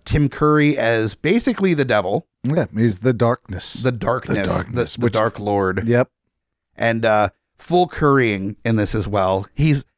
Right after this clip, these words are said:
Speaker 1: having so much fun in his role.
Speaker 2: Look, he's amazing as the darkness. I mean, that movie doesn't work without his performance.
Speaker 1: And what's funny is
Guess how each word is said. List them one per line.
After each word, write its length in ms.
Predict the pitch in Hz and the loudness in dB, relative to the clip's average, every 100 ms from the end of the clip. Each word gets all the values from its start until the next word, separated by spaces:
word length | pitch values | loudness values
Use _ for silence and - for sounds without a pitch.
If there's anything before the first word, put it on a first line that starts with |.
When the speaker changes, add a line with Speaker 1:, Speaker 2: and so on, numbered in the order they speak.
| _ | _
Speaker 1:
having 300 | 147 147 131 | -4 -2 -4
so 260 | - 143 135 | -4 0 2
much 160 | 131 | 0
fun 240 | - 127 120 | 0 0 0
in 80 | 113 | 0
his 180 | 110 | 0
role. 440 | 104 104 98 104 - _ _ | 0 2 2 0 -4 _ _
Speaker 2:
Look, 180 | 170 143 | -4 -2
he's 420 | 120 185 190 - - | 0 2 2 -2 -2
amazing 840 | 127 123 120 117 120 110 101 95 - | 0 2 4 4 2 2 2 0 -2
as 440 | 101 95 - - _ _ _ _ | 0 0 -2 -12 _ _ _ _
the 100 | 113 | -2
darkness. 480 | 101 98 - 92 - | 0 0 -2 -6 -6
I 120 | 123 | -2
mean, 240 | 131 135 117 - _ - _ 156 | 0 0 -2 -10 _ -20 _ -2
that 180 | 160 | 0
movie 240 | 170 180 160 | 2 2 2
doesn't 320 | 143 131 127 | 2 0 0
work 240 | 123 127 - | 2 0 0
without 260 | 120 107 107 | 0 2 0
his 140 | 104 | -2
performance. 640 | - - 104 78 76 - _ _ _ | -4 -2 -2 -2 -8 -14 _ _ _
Speaker 1:
And 200 | 160 160 | -4 -4
what's 160 | 147 - | -6 -2
funny 260 | 151 156 | 2 2
is 180 | 131 113 | 2 -2